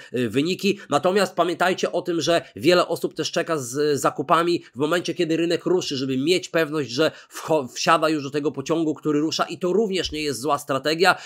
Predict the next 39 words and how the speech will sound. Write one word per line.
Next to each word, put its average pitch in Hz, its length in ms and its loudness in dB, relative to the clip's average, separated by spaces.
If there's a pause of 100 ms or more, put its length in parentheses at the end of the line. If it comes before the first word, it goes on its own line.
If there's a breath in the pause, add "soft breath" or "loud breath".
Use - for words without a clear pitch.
(140 loud breath)
Uważam, 165 380 4
że 151 100 -4
zła 160 200 2
strategia 160 420 -2
to 165 100 -4
jest 147 140 -4
taka, 156 220 0
kiedy 156 220 -4
idziemy 151 500 -2
all 170 200 0
in, 156 220 0 (240 loud breath)
e, 135 180 0
gdzieś 143 220 -2
tam 143 320 -2
w - 120 -20
kupowanie 151 760 0
za 120 160 0
wszystko, 151 380 -4
co 147 120 -4
mamy 139 400 0 (100)
na 123 280 0
dołkach 196 420 0
i - 160 -8
all 196 220 2
in, 180 200 -4
kiedy 165 340 -2 (120)
również 170 360 0
czekamy. 147 500 2
A 117 100 -6
więc 131 200 -6
ja 185 180 4
tutaj 160 300 -2
standardowo, 160 680 0
tak 160 160 0
jak 160 120 -6
sprzedaję 151 440 -4
i 139 140 -10
kupuję 147 380 -2
poziomami, 151 580 0